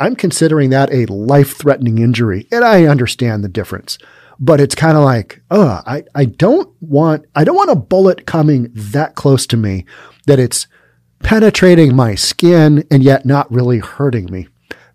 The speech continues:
That is some scary stuff, right? On Monday,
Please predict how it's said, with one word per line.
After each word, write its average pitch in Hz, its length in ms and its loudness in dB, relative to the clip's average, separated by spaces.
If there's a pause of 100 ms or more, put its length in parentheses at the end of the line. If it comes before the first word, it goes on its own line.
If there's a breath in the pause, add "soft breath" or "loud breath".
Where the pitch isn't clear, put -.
That 156 380 -4
is 120 160 -2
some 107 180 -6
scary 107 380 -4
stuff, - 420 -6
right? 123 260 -2 (440 loud breath)
On 151 160 4
Monday, 170 580 4